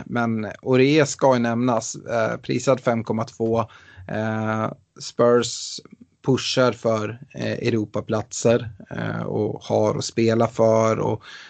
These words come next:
verkar ju, liksom, att, eh, ja, men jag, jag tror, vet inte hur mycket Ryan Mason styr i det där laget eller om han bara går in som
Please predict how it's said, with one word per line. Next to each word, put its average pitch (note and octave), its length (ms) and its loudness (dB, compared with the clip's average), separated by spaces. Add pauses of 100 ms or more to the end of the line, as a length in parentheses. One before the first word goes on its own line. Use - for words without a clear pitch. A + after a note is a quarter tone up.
(120)
verkar D3 400 4
ju, D#3 220 6
liksom, A2+ 600 0
att, A2+ 300 -8
eh, A2 200 -2 (460)
ja, - 60 -8
men A2 120 -4 (160)
jag, A#2+ 340 0
jag B2 240 2
tror, B2+ 160 -2
vet A#2 280 -2
inte A2 180 0
hur G#2 80 -6
mycket A2+ 220 -4
Ryan A2 280 -2
Mason A2+ 360 -8
styr B2+ 400 2
i A#2 80 4
det A2 80 0
där A2 80 0
laget A2 400 -4
eller G#2+ 160 -2
om A2 80 0
han A2 200 -2
bara G#2 300 -2
går - 180 -4
in G#2+ 400 -6
som A2+ 320 -6